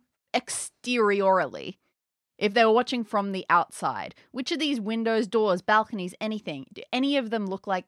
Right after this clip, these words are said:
that could be done? I wanna seek out the difference between someone being outside looking in and someone being actually in.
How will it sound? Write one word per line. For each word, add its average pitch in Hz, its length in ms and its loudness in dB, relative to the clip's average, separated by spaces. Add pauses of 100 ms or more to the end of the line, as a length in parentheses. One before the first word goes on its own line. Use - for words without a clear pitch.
that 196 240 2
could 190 220 -6
be 160 140 -6
done? 175 340 -8 (260)
I 214 80 -4
wanna 220 380 0 (220)
seek - 380 -4
out 208 100 2
the 190 60 -6
difference 202 280 -4
between 190 300 -8
someone 190 360 -4
being 180 280 -4
outside 202 380 2
looking 180 220 -8
in 190 200 -4
and 196 100 -8
someone 190 260 -4
being 180 240 -4
actually 156 440 -6
in. 131 340 -14